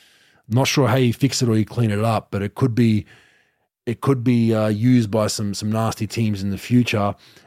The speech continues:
And even, I think C J Bruton, the head coach of, uh, this is a good one, pro, <laughs> like this,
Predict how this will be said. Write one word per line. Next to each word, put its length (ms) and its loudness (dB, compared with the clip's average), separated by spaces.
And 360 0
even, 320 2
I 100 0
think 200 -2
C 200 2
J 180 2
Bruton, 360 2
the 80 0
head 160 0
coach 320 2
of, 180 0
uh, 380 2
this 240 -4
is 60 2
a 40 0
good 140 0
one, 180 0
pro, 260 -2
<laughs> 60 -2
like 220 -2
this, 280 -2